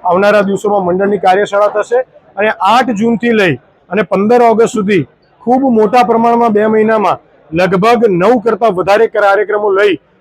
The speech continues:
અને અમે લોકો સમક્ષ જવાના છીએ. ભારતીય જનતા પાર્ટીનો દરેક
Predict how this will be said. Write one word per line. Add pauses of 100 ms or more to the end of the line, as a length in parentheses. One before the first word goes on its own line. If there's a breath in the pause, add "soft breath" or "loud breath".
અને
અમે
લોકો
સમક્ષ
જવાના
છીએ. (380)
ભારતીય
જનતા
પાર્ટીનો
દરેક